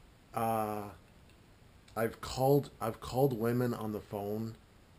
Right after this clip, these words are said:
like, right off the bat. Like, I called this one girl Vidalia, Vahida. It doesn't matter. I called this girl, like, we matched on Hinge.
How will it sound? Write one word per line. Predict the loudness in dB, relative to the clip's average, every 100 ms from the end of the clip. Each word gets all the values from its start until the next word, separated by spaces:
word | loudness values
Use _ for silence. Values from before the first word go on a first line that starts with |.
| -12 -8
like, | -8 -4
right | 2 4
off | 4 0 -4
the |
bat. | -6 -4 -4 -4 -8 -20 -20 -20 -20 -10
Like, | -8 -6
I | -8
called | 0 0
this | 0 -4 -2
one | -2
girl | 0 2 2
Vidalia, | 0 -4 -2 0 0 0 0 -4 -12 -20 -20 -20 -20 -20 -20 -20 -20 -20 -20 -8
Vahida. | -8 -4 -2 0 0 -2 -12 -20 -20 -20 -20 -20 -20 -20 -20 -20 -20 -20 -20 -20 -20 -20 -20 -20 -20 -20 -20 -16 -6
It | -2
doesn't | -2 -2 -6
matter. | -8 -10 -12 -16 -20 -20 -10
I | -8
called | -4 -2 0
this | -2 -4
girl, | 0 2 0 -4 -14 -20 -18 -14
like, | -6 -6 -6 -4
we | -2
matched | 0 0 0 -2 -6
on | -6 -6
Hinge. | -6 -4 -4 -4 -8